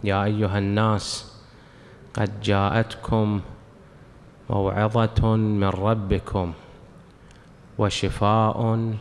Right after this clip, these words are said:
لما في الصدور وهدى ورحمة للمؤمنين. قل بفضل الله وبرحمته فبذلك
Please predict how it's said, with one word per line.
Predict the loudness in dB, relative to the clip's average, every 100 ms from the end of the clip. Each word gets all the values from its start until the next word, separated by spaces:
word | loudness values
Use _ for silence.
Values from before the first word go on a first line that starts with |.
| -8 -4
لما | -2 2 2 2
في | 0 -2
الصدور | -4 -6 -4 0 2 4 2 0 -6 -18 -20 -20 -20 -20 -20 -20 -20 -20 -20 -20 -20 -20 -20 -20 -4
وهدى | 0 2 2 4 4 4 2 -2 -8 -18 -20 -20 -6
ورحمة | -2 0 0 -4 -2 -2 0 0 0 0 -4 -10 -4
للمؤمنين. | -2 0 0 -2 -2 0 2 0 -2 -10 -20 -20 -20 -20 -20 -20 -20 -20 -20 -18 -20 -20 -20 -20 -20 -20 -20 -16 0
قل | 4 4 4 0 -4 -16 -20 -20 -20 -20 -20 -20 -20 -16 -2
بفضل | 2 4 2 0 0 2
الله | 0 0 0 2 4 2 0 -4 -12 -8 -4
وبرحمته | -2 0 0 -2 -6 -6 -6 -4 -6 -2 2 2 2 0 -6 -20 -20 -20 -20 -4
فبذلك | 0 0 0 0 0 0 -2 0 0 2 0